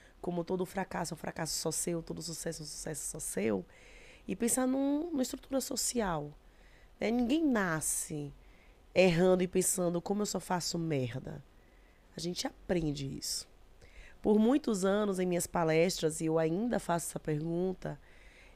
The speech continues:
eu perguntava e pergunto, "Quando você tá triste, como é que você age?" Quem aqui,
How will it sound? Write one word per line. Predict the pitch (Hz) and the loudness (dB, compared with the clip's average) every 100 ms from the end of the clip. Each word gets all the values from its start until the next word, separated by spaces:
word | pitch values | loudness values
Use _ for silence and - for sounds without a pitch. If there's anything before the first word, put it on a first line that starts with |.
| - | -4
eu | 170 175 185 180 185 - | 0 0 0 0 -2 -6
perguntava | - 170 190 - 190 196 196 | -2 0 0 0 0 0 -2
e | |
pergunto, | 196 202 190 190 185 180 180 170 - - - - | -2 -4 -2 -2 -2 -4 -6 -8 -14 -20 -20 -4
"Quando | 226 254 | 0 0
você | 247 233 | 0 -2
tá | 233 | -4
triste, | - 185 160 - - - 135 - - - - - - - - - - - - - - - | -4 -4 -4 -4 -4 -6 -10 -18 -20 -20 -20 -20 -20 -20 -20 -20 -20 -20 -20 -20 -20 -8
como | - 240 | -2 2
é | 262 | 2
que | 254 | 0
você | 226 208 - | -4 -2 -2
age?" | 170 135 - - - - - - - - | -2 -2 -6 -12 -14 -20 -20 -20 -20 -4
Quem | 285 302 | 0 4
aqui, | 262 - - 185 | 2 0 -4 -6